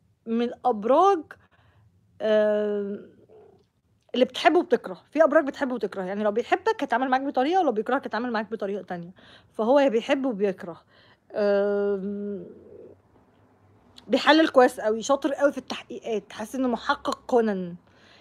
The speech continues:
يعني لو بيحب حد يقعد يدور وراه ويعرف يجيب قراره ويعرف يجيب، آآ، شاطر جدا في التحقيقات، بيموت في برج الحوت. برج العقرب best match بتاعه، الbest couple بتاعه هو برج الحوت،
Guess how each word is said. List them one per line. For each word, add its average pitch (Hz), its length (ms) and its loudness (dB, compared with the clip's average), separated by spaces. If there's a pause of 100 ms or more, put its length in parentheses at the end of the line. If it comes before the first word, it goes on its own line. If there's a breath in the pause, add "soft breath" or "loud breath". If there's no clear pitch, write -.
(140 soft breath)
يعني 214 160 -2
لو 214 60 6
بيحب 233 360 -4
حد 254 200 -2
يقعد 247 160 -2
يدور 226 320 2
وراه 214 520 4
ويعرف 220 380 0
يجيب 208 220 -10 (100)
قراره 220 500 0
ويعرف 208 600 -4
يجيب، 208 300 -12 (400 loud breath)
آآ، 202 120 -4
شاطر 269 340 0
جدا 226 520 0
في 208 100 -10
التحقيقات، - 840 -4 (380 soft breath)
بيموت 247 380 0
في 233 120 -10
برج 220 240 -2
الحوت. - 440 -12
برج 269 220 0
العقرب 262 540 4
best 339 120 0 (100)
match 277 320 0
بتاعه، 196 260 -4
الbest 202 560 -4
couple 240 220 2
بتاعه 220 280 0
هو 294 200 4
برج 226 220 -2
الحوت، - 420 -10